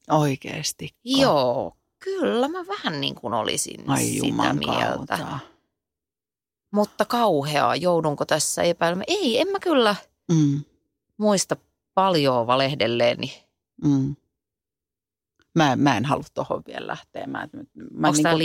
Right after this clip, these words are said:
Speaker 2: liikaa?
Speaker 1: Tää on nyt <laughs>
Speaker 2: Joo.
Speaker 1: liikaa. Mä yritän muistella kaikkea, mitä
Speaker 2: <laughs>
Speaker 1: mulle on sanottu.
Speaker 2: Niin.
Speaker 1: Mä tota... mä, mä koen ehkä, mä jatkan sillä linjalla, että mä yritän unohtaa niin kuin kaikki muutkin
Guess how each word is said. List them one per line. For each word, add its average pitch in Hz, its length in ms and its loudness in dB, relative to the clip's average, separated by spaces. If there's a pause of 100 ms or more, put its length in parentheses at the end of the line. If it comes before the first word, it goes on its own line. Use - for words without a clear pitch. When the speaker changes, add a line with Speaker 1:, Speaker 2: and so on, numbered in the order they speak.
Speaker 2:
liikaa? 139 360 0
Speaker 1:
Tää 233 140 2
on 233 80 2
nyt 247 120 2 (380)
<laughs> 349 360 0
Speaker 2:
Joo. 196 140 4
Speaker 1:
liikaa. 330 420 2
Mä 277 140 4
yritän 240 320 2
muistella 233 640 2
kaikkea, 196 560 2
mitä 302 320 2
Speaker 2:
<laughs> 311 60 2 (100)
Speaker 1:
mulle 320 180 2
on 302 160 0
sanottu. 262 760 0
Speaker 2:
Niin. 214 480 0
Speaker 1:
Mä 175 140 2
tota... 151 440 -2 (2000)
mä, 180 180 2
mä 180 200 0
koen 151 280 0
ehkä, 151 240 -2
mä 170 120 2
jatkan 147 360 -2
sillä 135 300 -2
linjalla, 131 500 -4
että - 160 -10
mä 139 80 -4
yritän 143 360 -6
unohtaa - 540 -8
niin - 200 -14
kuin - 140 -20
kaikki - 320 -16
muutkin - 520 -12